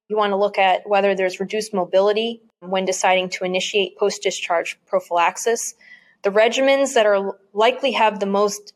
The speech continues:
benefit also derived from a non-covid nineteen population would be rivaroxaban, ten milligrams daily for up to thirty-nine days, or betrixaban, load and,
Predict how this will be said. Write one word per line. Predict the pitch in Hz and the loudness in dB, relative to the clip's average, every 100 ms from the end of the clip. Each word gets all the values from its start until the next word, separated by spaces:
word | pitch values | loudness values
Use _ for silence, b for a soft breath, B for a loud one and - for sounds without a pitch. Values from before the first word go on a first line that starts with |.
| _ | _
benefit | 180 214 214 220 190 196 - - | 0 0 0 2 2 2 -2 -2
also | 214 208 - 202 | 0 0 0 -2
derived | 196 190 196 196 190 | -2 0 4 4 2
from | 202 180 | -4 -4
a | |
non-covid | 185 196 196 196 202 185 185 | -2 0 -2 -2 -2 -2 -2
nineteen | 185 180 - 180 | -4 -4 -8 -8
population | 180 170 185 185 196 196 190 | -4 -4 -2 -2 -2 -2 -6
would | 185 | -8
be | 175 | -8
rivaroxaban, | 170 185 185 170 185 - 208 202 202 | -6 -2 0 2 0 -4 -4 -4 -4
ten | - 190 | -6 -6
milligrams | 185 180 175 170 170 - | -2 -2 -2 -4 -6 -6
daily | 180 175 190 196 _ _ | 0 2 2 -2 _ _
for | - 180 170 | 0 2 2
up | 190 196 - | 0 -2 -4
to | 196 | -4
thirty-nine | 185 185 180 180 170 175 | 2 2 2 0 0 0
days, | 175 180 233 247 - - | 0 2 0 -2 -8 -2
or | - 185 | -2 -2
betrixaban, | 190 - 214 - 208 214 214 226 233 B B _ | -2 -2 -2 -2 0 2 2 0 -4 B B _
load | 185 190 190 | 2 4 4
and, | 185 170 | 2 -2